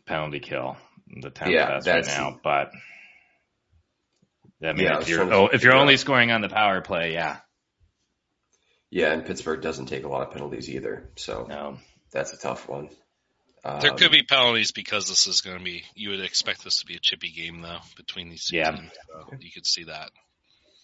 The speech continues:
Speaker 2: I agree. Um, next game up on the slate here, we have Vancouver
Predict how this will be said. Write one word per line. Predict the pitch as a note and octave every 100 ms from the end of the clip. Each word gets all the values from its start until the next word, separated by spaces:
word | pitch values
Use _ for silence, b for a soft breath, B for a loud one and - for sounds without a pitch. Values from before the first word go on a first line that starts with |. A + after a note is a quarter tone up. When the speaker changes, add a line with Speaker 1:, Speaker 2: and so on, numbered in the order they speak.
| B B B B _ b b b b b
Speaker 2:
I | F2+
agree. | F2 D#2+ D2+ D#2+ -
Um, | E2 E2 E2 D#2 D#2 F2+
next | F2+ -
game | F#2 E2+ E2
up | E2+ -
on | D#2+
the | D#2
slate | - - D#2+ D#2 D#2
here, | - D#2 D2+ D2
we | D#2+
have | D#2 D#2+ E2
Vancouver | D#2 D#2 E2+ D#2+ D#2+ D2+ -